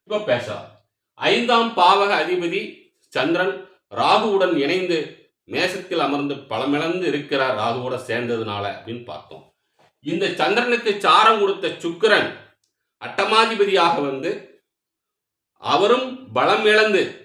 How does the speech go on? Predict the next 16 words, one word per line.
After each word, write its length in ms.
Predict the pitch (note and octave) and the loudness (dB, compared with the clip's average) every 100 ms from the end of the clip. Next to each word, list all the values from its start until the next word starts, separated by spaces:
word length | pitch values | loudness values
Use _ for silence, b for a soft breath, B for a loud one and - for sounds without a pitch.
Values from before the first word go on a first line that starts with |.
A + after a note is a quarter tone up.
| - _ _ _ | -20 _ _ _
நீச்சம் 380 | C3 G3 - G#3 | -2 -2 2 2
பெற்று 240 | G3 F#3+ E3 | 2 0 0
அமர்ந்ததனால், 720 | D3 - D3+ C#3+ C3+ B2 G#2 - | 2 0 -2 -2 -2 -4 -6 -8
பலம் 320 | A2+ D3 F3 | -4 -2 0
இழந்து 280 | F3+ F#3+ F3+ | 0 0 0
இருப்பதனால் 600 | D3+ D3 C#3 B2+ A#2+ A#2 - - _ _ | 0 0 -2 0 -2 -4 -8 -18 _ _
ஐந்தாம் 400 | G2+ C#3+ E3 E3 C3 | -6 -2 0 -2 -2
பாவக 340 | B2+ D3 D3+ | 0 0 0
அதிபதியான 500 | C3 C3+ C3 A#2+ A2+ G2 | -2 -4 -4 -4 -4 -8
சந்திரன் 460 | - A2+ C#3+ C3+ C3+ - _ _ _ _ - | -8 -6 -4 -4 -8 -14 _ _ _ _ -8
பலம் 240 | A2 C#3+ A2+ | -4 -2 0
இழக்கவே 460 | A#2 - C3+ D3 D3 | -2 -2 -4 -4 -4
செய்கிறார் 480 | A2+ A2+ A2 A2 - | -6 -6 -4 -4 -6
அப்படிங்கிறதை 500 | - G#2 G#2 F#2+ G#2+ | -12 -8 -6 -6 -8
நம்ம 180 | - D#2+ - | -10 -14 -14
பார்த்தோம். 420 | - - - | -12 -12 -16